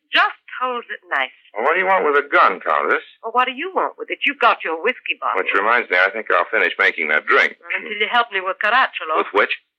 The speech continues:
Speaker 1: Caracciolo. Ever hear of him?
Speaker 2: No, did you?
Speaker 1: He's the second in command.
Speaker 2: In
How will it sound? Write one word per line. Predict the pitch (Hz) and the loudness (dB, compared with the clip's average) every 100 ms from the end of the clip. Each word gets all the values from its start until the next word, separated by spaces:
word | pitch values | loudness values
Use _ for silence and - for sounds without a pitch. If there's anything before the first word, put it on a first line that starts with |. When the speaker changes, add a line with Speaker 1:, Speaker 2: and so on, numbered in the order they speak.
| _ _ - | _ _ 0
Speaker 1:
Caracciolo. | 247 285 311 _ - 196 165 127 - _ _ _ - | 4 6 4 _ -20 -16 -16 -16 -20 _ _ _ -6
Ever | - 277 | -4 -2
hear | 220 135 | -2 -4
of | 127 | -4
him? | 185 226 | -10 -2
Speaker 2:
No, | 90 78 | 0 0
did | 71 | -2
you? | 82 85 131 - _ _ _ | -2 -2 -4 -12 _ _ _
Speaker 1:
He's | 190 196 | -4 -4
the | 202 - - | -10 -6 -2
second | 285 277 240 | 0 -2 -4
in | 233 214 | -6 -4
command. | 233 202 175 131 101 135 165 | -4 0 0 0 -4 -8 -10
Speaker 2:
In | 170 | -6